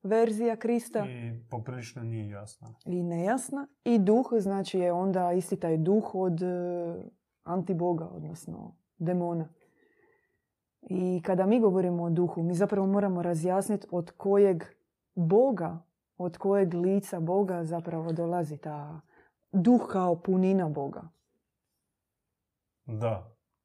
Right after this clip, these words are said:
Speaker 2: možda valja naglasiti da format naše besjede pretpostavlja da izbjegavamo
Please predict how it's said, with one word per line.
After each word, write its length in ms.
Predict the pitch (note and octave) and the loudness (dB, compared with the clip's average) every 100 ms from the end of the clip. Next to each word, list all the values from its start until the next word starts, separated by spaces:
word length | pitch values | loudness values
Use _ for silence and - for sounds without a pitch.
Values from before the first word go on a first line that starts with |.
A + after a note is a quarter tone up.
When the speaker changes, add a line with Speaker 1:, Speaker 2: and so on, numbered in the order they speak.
| - - | -20 -20
Speaker 2:
možda 520 | D3+ A#2+ A#2 G#2 A2+ | -14 -8 -6 -4 -4
valja 460 | A2+ A#2 A2+ A2+ - _ _ _ _ _ _ - _ _ | -4 -4 -6 -10 -14 _ _ _ _ _ _ -20 _ _
naglasiti 800 | B2 A2 A2 B2+ C3+ - A2 A2 | -6 -4 2 4 2 -2 -8 -10
da 600 | G#2 A2 A2 G#2+ G#2+ - _ _ _ - A#2 - _ _ - | -8 -6 -4 -4 -6 -12 _ _ _ -20 -20 -20 _ _ -8
format 420 | A#2 C3 B2+ A2+ | -4 0 -2 -4
naše 360 | A#2 A2 - | -10 -10 -10
besjede 760 | G2 A#2+ D3 - A2+ G#2+ G2+ G#2+ _ _ _ _ _ _ _ _ _ _ _ _ - | -10 -6 -8 -10 -12 -12 -12 -16 _ _ _ _ _ _ _ _ _ _ _ _ -10
pretpostavlja 960 | A2 A#2+ A2+ - C3 B2 A2+ A2 G#2+ - _ _ _ _ _ _ | -8 -6 -8 -4 -4 -2 -6 -8 -8 -12 _ _ _ _ _ _
da 240 | B2 A#2 A#2 | -8 -6 -4
izbjegavamo 1040 | A2 A2+ A#2+ A#2+ B2+ A2+ G#2+ G#2 G2 | -4 -4 -4 0 0 -2 -6 -8 -10